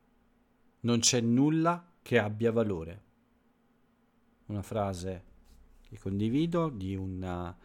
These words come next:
personaggio, di un autore o di un'autrice di un passato molto lontano. Vi invito a scoprire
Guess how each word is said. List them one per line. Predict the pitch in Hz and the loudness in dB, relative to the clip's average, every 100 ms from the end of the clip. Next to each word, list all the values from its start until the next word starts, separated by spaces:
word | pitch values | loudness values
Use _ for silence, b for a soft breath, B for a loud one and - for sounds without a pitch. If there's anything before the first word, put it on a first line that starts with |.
| B B B B | B B B B
personaggio, | - 95 - 90 92 95 98 107 113 | -14 -10 -6 -4 -4 -4 -4 0 0
di | 101 | 0
un | 92 | -4
autore | 87 87 107 107 98 | -4 -4 0 2 2
o | 92 | 0
di | 90 | -4
un'autrice | 92 90 - 104 117 113 - 120 117 - B B B B B | -6 -8 -6 -4 -2 -4 -2 -4 -4 -12 B B B B B
di | - 95 | -8 -6
un | 95 | -4
passato | 92 90 - 95 90 90 | -4 -2 -2 -2 -4 -6
molto | 90 - 107 | -8 -4 -2
lontano. | 117 113 113 101 107 131 - _ _ _ _ - - - | -2 0 0 0 -2 -6 -12 _ _ _ _ -20 -20 -18
Vi | - | -8
invito | 92 95 92 | -6 -4 -4
a | 90 | -6
scoprire | - 92 95 92 90 87 | -8 -10 -6 -6 -6 -8